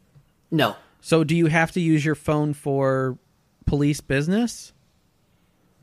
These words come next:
Speaker 1: It, I mean, it's not a thing of if I have to, but it, it,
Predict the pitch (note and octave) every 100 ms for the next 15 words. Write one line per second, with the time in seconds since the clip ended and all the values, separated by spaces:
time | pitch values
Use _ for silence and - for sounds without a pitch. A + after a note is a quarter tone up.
0 | _ _ _ _ _ _ F3 E3+ D#3+ F3
1 | F3+ F3 E3 F#3 E3+ A3 G#3+ G#3+ E3 E3+
2 | D#3 E3+ D#3 C#3+ D#3+ - C#3+ - F#3+ -
3 | - D#3 D#3 C#3+ - E3+ - E3+